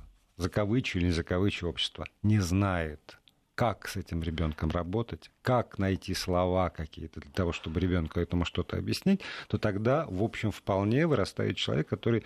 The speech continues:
уверен, что с помощью ножа он может решать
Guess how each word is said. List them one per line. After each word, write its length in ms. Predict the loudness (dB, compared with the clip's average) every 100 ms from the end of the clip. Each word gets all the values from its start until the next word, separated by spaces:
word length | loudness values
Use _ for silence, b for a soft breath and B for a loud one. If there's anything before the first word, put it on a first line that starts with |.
| B 0
уверен, 560 | 4 4 4 2 -2 -8
что 180 | -8 -6
с 60 |
помощью 400 | 0 0 2 2
ножа 380 | 2 4 2 2 0
он 140 | 2 4
может 260 | 4 2
решать 480 | 0 2 2 2